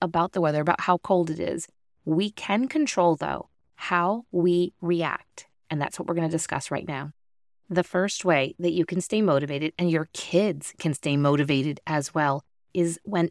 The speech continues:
everyone, you and them, gets enough sleep. I know that sounds like such a boring thing. You're like, "Okay, that's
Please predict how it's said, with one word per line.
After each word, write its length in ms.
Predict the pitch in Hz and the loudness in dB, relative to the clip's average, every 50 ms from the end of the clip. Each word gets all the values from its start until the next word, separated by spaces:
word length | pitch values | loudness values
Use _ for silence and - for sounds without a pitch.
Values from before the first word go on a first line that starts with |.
| - _ _ | -4 _ _
everyone, 1200 | - 170 180 185 175 160 151 156 170 180 202 214 214 220 196 175 175 156 135 120 120 131 156 160 - _ | 2 4 4 4 0 -4 -4 -2 0 0 2 2 2 2 4 4 4 4 4 2 0 -4 -6 -8 -8 _
you 440 | 143 127 131 143 151 180 233 320 - _ _ _ _ _ | -2 0 2 4 4 2 2 0 -4 _ _ _ _ _
and 260 | 147 139 196 247 277 | -6 -2 -2 0 2
them, 380 | 277 262 226 170 147 147 170 - _ _ _ _ _ _ _ | 2 2 2 2 0 -2 -4 -8 _ _ _ _ _ _ _
gets 320 | - 160 175 - - - - - | -2 0 0 0 -4 -10 -6 0
enough 500 | 170 165 156 147 147 143 - - - _ _ _ | 0 2 2 2 0 -2 -4 -10 -18 _ _ _
sleep. 480 | - - - - - 127 123 - - - - _ _ _ | -10 -10 -8 -6 -8 -8 -8 -10 -12 -16 -20 _ _ _
I 80 | - 185 | -4 -2
know 160 | 208 233 254 254 | 2 4 6 6
that 180 | 190 139 - | 4 4 2
sounds 240 | - 190 185 196 185 | 2 2 2 4 2
like 160 | 185 170 - | 2 0 -2
such 380 | - - - - 156 151 - - - | -4 -4 -2 -2 -2 -2 -4 -4 -4
a 80 | 175 | -4
boring 380 | 156 - 196 175 147 156 160 151 | 0 4 4 4 6 4 2 0
thing. 200 | - 147 135 131 | 0 0 0 0
You're 80 | 135 | 0
like, 280 | 147 139 135 135 - - _ _ _ _ | 0 0 0 -2 -6 -12 _ _ _ _
"Okay, 460 | 143 139 139 - - - - - - - _ | -4 -4 -4 -4 -6 -8 -10 -10 -12 -16 _
that's 500 | 156 151 139 147 156 - - - - - | -4 0 0 0 0 0 -6 -10 -10 -12